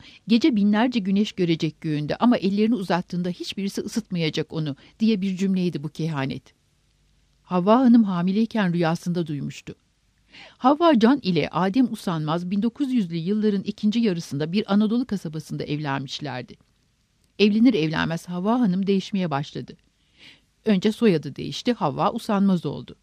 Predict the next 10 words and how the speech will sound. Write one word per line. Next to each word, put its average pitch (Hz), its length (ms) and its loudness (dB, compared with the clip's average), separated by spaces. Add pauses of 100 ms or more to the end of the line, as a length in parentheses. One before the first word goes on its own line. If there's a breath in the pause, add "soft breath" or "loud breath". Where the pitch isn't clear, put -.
(760 loud breath)
Adem 185 300 4
ile 277 160 4
Havva'nın 185 560 4
evlenmeleri 165 640 0
komik 202 340 0
gelmişti 139 440 -2
insanlara. 143 600 -8 (340 loud breath)
Dostları 240 480 0
durmadan 208 460 0
takıldı. 165 440 -6